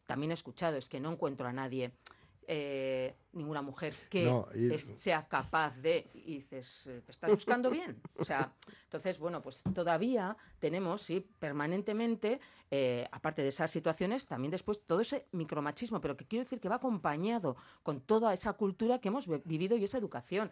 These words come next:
Speaker 1: y que no es de hoy para mañana, se rompe y ya. Hablamos de una igualdad plena, pues desgraciadamente no, pero bueno, pues vamos, vamos avanzando.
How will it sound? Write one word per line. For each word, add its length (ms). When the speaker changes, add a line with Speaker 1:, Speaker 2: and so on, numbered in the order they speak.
Speaker 1:
y 100
que 100
no 80
es 140
de 260
hoy 140
para 180
mañana, 440
se 200
rompe 440
y 140
ya. 280
Hablamos 320
de 60
una 160
igualdad 500
plena, 380
pues 280
desgraciadamente 760
no, 300
pero 160
bueno, 240
pues 160
vamos, 360
vamos 260
avanzando. 560